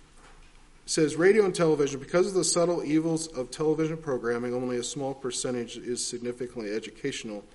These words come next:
The use of firearms, illegal love, violence, murders, drinking, the tendency towards nudity, and general patterns of sub-Christian society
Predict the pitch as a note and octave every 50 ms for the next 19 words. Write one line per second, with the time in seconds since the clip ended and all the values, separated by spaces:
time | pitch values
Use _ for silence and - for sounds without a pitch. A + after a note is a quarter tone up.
0 | - - - - - - - - - - - - - - - - - - C#3+ D3+
1 | F3 F#3 F#3 - - D3 - - D#3 D3+ D#3+ D#3+ D#3 D3 D3 C#3+ C#3 C3+ C3+ C3
2 | C3+ D3 D#3 D#3+ E3 D#3+ C3+ B2 B2 A#2+ A#2+ A#2 A2+ B2+ C3 C3 C3 C#3 C#3 B2+
3 | - - B2+ B2 B2 A#2+ B2 A#2+ A#2 - - C#3 C#3 C#3 - D3 B2+ A#2 A2+ -
4 | - D#3 D#3 D3+ C#3+ - - C#3 C3 C3 - C#3 A#2+ G#2+ - C3 C3+ D3 D3 C3+
5 | C3 B2+ B2 A2 A2 A2 - C3 C3+ C#3+ C#3 B2+ - - C#3 C3+ C3 B2+ B2 B2+
6 | A#2 G#2 - - D3+ D3+ D3+ D3 - - - - - - - _ - D#3+ D#3 -
7 | - - C3 B2 B2 - - C3 - - - E3 D#3+ D#3+ D3 B2+ B2 A#2+ A#2+